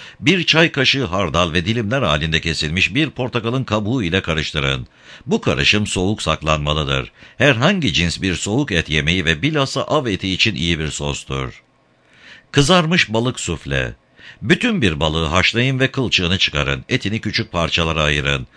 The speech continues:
Un ve tereyağı ile meyane yaparak içine ekşi krema, beyaz şarap, rendelenmiş kaşar peyniri ve biraz da balık suyu katın. Katı beyaz bir sos oluncaya kadar pişirin. Tuz ve biber ilave edin. İçine birkaç pişmiş mantar ve kaparya atın.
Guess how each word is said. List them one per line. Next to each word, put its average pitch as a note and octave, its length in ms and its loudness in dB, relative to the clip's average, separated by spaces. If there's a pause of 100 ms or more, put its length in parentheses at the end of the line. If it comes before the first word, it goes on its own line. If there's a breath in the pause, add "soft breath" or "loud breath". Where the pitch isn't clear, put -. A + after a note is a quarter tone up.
(220 loud breath)
Un F3 260 2
ve D#3+ 120 4
tereyağı B2+ 500 2
ile D#2 240 2
meyane F2+ 480 2
yaparak E2+ 440 0
içine C#3 320 -2
ekşi B2 480 0
krema, D2+ 520 -2
beyaz G#2 320 2
şarap, D2 400 0 (260 loud breath)
rendelenmiş C#3+ 600 2
kaşar B2 400 0
peyniri E2+ 440 0
ve F2 160 0
biraz G2 300 2
da F2+ 140 0
balık F2 260 0
suyu D2 260 -4
katın. C#2 420 -4 (500 loud breath)
Katı D#3+ 340 2
beyaz D3 360 2
bir B2+ 140 -2
sos B2+ 260 -6
oluncaya F2 480 0
kadar D#2+ 300 0
pişirin. C#2 520 -2 (280 soft breath)
Tuz F2 260 -2
ve D#2+ 120 0
biber E2 240 0
ilave D2 440 2
edin. D#2 300 0 (220 loud breath)
İçine D3 400 4
birkaç C#3+ 440 0
pişmiş B2 420 -2
mantar G2+ 440 0
ve F#2 120 2
kaparya D#2 480 0
atın. C2 400 -4